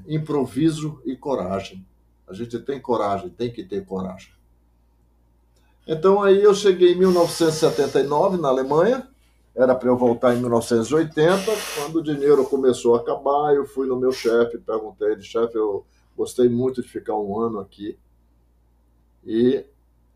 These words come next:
ele disse, "Não, meu filho, você não vai embora, eu vou te contratar meu assistente." Então, eu trabalhava, gente, de sol a sol. Eu morei na universidade, eu morava dentro do hospital. Eu chegava às seis e meia,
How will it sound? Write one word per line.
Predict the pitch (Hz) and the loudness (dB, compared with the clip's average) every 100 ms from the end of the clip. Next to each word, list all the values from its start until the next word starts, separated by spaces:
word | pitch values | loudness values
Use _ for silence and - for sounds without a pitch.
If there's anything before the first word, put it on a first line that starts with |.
| _ _ | _ _
ele | 117 120 | 2 2
disse, | 113 117 - | 2 -4 -4
"Não, | 139 123 | -4 -4
meu | 98 | -4
filho, | - 101 | -8 -8
você | 101 110 107 | -6 -6 -6
não | 107 | -6
vai | 113 | -4
embora, | 117 95 98 | -4 0 0
eu | 98 | -2
vou | 98 | -6
te | - | -10
contratar | - 101 104 104 95 | -14 -10 -8 -6 -6
meu | 98 | -4
assistente." | 95 - - - 85 80 - | -4 -6 -16 -12 -12 -12 -12
Então, | 117 | -6
eu | 123 147 | -4 -4
trabalhava, | 147 180 165 139 156 147 | -4 -4 -4 -4 -2 -4
gente, | 139 143 156 | -4 -6 -8
de | 151 | -10
sol | 156 120 127 | -6 -2 -2
a | |
sol. | - - 101 104 - - _ _ _ | -2 -2 0 0 -4 -14 _ _ _
Eu | 107 | -4
morei | 123 127 151 151 | 0 4 4 4
na | 113 | 0
universidade, | 98 92 87 - 82 76 - | -4 -4 -6 -8 -8 -6 -4
eu | 98 | -4
morava | 113 120 139 131 117 - | 0 2 2 0 -6 -4
dentro | 151 175 175 151 | 0 2 2 0
do | 123 | 0
hospital. | 120 - 104 92 98 80 73 - _ _ _ _ _ _ _ | 0 -2 -12 -8 -4 -4 -4 -8 _ _ _ _ _ _ _
Eu | 107 | -6
chegava | 117 - 117 120 127 139 | -4 -2 2 2 2 0
às | |
seis | - 143 143 | -2 -2 -2
e | 156 | -4
meia, | 123 120 139 139 95 - | 0 2 6 4 4 -2